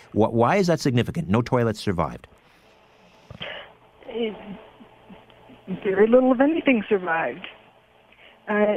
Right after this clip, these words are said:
Speaker 2: and various different materials were affected differently. Like, paper survived, but that was about the only thing that did survive.
Speaker 1: Paper survived. That is ironic, yes. Where are the, uh, computers? Where are the filing cabinets?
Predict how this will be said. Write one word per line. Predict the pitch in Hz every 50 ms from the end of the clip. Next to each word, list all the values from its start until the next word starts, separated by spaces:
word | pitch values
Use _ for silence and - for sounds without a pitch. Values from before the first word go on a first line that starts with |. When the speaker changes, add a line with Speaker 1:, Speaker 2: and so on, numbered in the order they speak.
| -
Speaker 2:
and | - 220 214 220 202 190
various | 233 262 269 269 247 - - - 208 208
different | 254 262 262 277 -
materials | - 226 - - - 285 277 262 254 262 - -
were | 220 202
affected | 202 - 226 208 - - 202 190
differently. | - 240 - - 233 - 160 151 - - 208
Like, | 180 160 - - _ _ _ _ _
paper | - 214 208 - - 311 262 -
survived, | - 208 185 175 165 175 202 196 196
but | 185
that | 220 226
was | 233 233
about | 214 226 240 233 -
the | 240
only | 254 269 277
thing | 269 294 294 277 254
that | 254 247
did | - 294 262 -
survive. | 247 208 175 - - 104 - -
Speaker 1:
Paper | - - 139 147 143 147 131
survived. | - - 139 123 120 127 113 107 104 -
That | 123 139 151
is | 160 151 139
ironic, | 143 131 131 127 123 110 90 78 69 69 -
yes. | 110 95 71 62 - -
Where | 92 101 120 135 139 139
are | 131
the, | 123 127 123 123 120 117
uh, | 113 113 110 107
computers? | - 113 110 - 123 120 123 117 104 -
Where | 117 117 117 117
are | 113
the | 104 113 110 104
filing | 107 - 117 110 113 110 110 107
cabinets? | 98 107 104 101 104 107 104 101 - - -